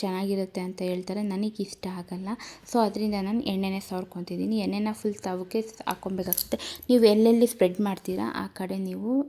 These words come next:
ಎಣ್ಣೆನ ಸವರ್ಕೊಬೇಕಾಗುತ್ತೆ. ಹಿಂಗೆ ಎಣ್ಣೆನ ಸವರಿ ಆದಮೇಲೆ ತವ ಬಿಸಿಯಾಗಿದೆ ಅನ್ನೋದು ನೋಡಿ ಈಗ ನಾನು ಆಮ್ಲೆಟ್ನ ಹಾಕ್ಕೊತಿದ್ದೀನಿ. ಅದು ಈರುಳ್ಳಿ ಇರೋದ್ರಿಂದ ಗಟ್ಟಿಗೆ ಇರುತ್ತೆ. ಸೌಟಲ್ಲಿ ನೀವು ಆರಾಮ್ಸೆ ಹಾಕ್ಕೊಬೋದು. ತ-, ತವಕ್ಕೆ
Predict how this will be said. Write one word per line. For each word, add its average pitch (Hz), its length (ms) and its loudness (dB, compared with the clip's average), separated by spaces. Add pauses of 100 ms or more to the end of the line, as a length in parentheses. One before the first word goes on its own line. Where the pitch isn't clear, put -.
(140)
ಎಣ್ಣೆನ 196 300 -2 (100)
ಸವರ್ಕೊಬೇಕಾಗುತ್ತೆ. 180 920 -6 (320)
ಹಿಂಗೆ 226 220 6
ಎಣ್ಣೆನ 220 320 2 (220)
ಸವರಿ 196 340 2 (180)
ಆದಮೇಲೆ 185 480 -2 (240)
ತವ 196 200 0 (100)
ಬಿಸಿಯಾಗಿದೆ 180 640 -2
ಅನ್ನೋದು 180 340 -2
ನೋಡಿ 190 300 -4 (400)
ಈಗ 214 120 0 (200)
ನಾನು 190 260 0 (580)
ಆಮ್ಲೆಟ್ನ 214 500 2
ಹಾಕ್ಕೊತಿದ್ದೀನಿ. 180 760 -2 (520)
ಅದು 220 120 2 (100)
ಈರುಳ್ಳಿ 240 380 4
ಇರೋದ್ರಿಂದ 208 340 0 (140)
ಗಟ್ಟಿಗೆ 208 360 2 (100)
ಇರುತ್ತೆ. 190 300 -4 (140)
ಸೌಟಲ್ಲಿ 214 440 2
ನೀವು 208 120 -2 (100)
ಆರಾಮ್ಸೆ 190 460 -4
ಹಾಕ್ಕೊಬೋದು. 175 640 -4 (500)
ತ-, 220 320 4 (220)
ತವಕ್ಕೆ 226 380 2